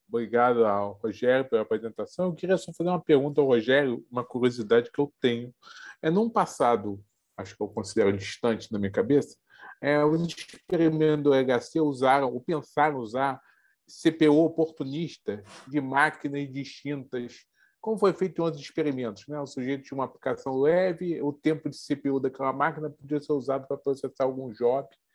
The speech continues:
alguns experimentos de astrofísica já usaram. Eu lembro no passado que o H C tentou fazer alguma coisa disso, eu não sei aonde ficou isso.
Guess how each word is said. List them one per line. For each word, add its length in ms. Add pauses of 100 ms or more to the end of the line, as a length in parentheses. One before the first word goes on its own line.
(300)
alguns 340
experimentos 540
de 120
astrofísica 680
já 100
usaram. 640 (340)
Eu 140
lembro 320
no 120
passado 500
que 120
o 100
H 320
C 220
tentou 380
fazer 260
alguma 280
coisa 280
disso, 360
eu 20
não 140
sei 320 (360)
aonde 540
ficou 640
isso. 420